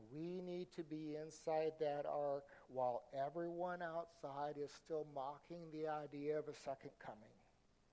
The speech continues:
Uh, we need to be busy about bringing other people inside the ark and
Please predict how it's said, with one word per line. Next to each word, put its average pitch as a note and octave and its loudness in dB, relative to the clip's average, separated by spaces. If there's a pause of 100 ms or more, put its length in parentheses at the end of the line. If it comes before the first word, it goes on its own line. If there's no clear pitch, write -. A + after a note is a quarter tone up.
(880)
Uh, C#3 -4
we D#3+ 0
need F3 -4
to E3+ -4
be E3+ -6
busy D#3+ 2
about D#3 2
bringing D3+ 0 (160)
other D3 -4 (100)
people C#3+ -2 (120)
inside B2+ -10
the G#2+ -12
ark F#2 -18 (3500)
and C3+ -10